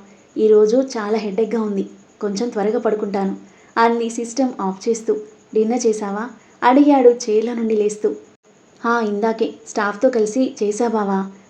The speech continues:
మాట్లాడుకుంటూ ఇద్దరూ బయటికి నడిచి కార్లో ఇంటికి బయలుదేరారు. ఇంటికి చేరుకొని ఫ్రెష్ అయ్యి బెడ్ మీద వాలిపోయారు ఆరు, అభి. "అభి, మనం ఇక్కడికొచ్చి ఇన్ని రోజులైంది.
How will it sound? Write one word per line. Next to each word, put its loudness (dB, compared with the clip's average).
మాట్లాడుకుంటూ 4
ఇద్దరూ 2
బయటికి -6
నడిచి 0
కార్లో 4
ఇంటికి -4
బయలుదేరారు. -2
ఇంటికి 4
చేరుకొని 2
ఫ్రెష్ -6
అయ్యి 2
బెడ్ 10
మీద 6
వాలిపోయారు 0
ఆరు, 2
అభి. -2
"అభి, -2
మనం -4
ఇక్కడికొచ్చి -2
ఇన్ని -4
రోజులైంది. 0